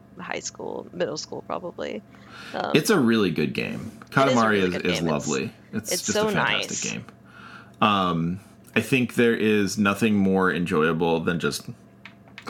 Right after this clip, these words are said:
Speaker 2: wasting a ton of time and playing Katamari.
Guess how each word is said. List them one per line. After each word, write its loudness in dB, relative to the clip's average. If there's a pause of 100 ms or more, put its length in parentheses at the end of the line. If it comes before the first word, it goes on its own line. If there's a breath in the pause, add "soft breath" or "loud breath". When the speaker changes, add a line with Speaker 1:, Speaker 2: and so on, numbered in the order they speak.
Speaker 2:
wasting 2
a 0
ton -2
of -4
time -2
and -6
playing -6
Katamari. -6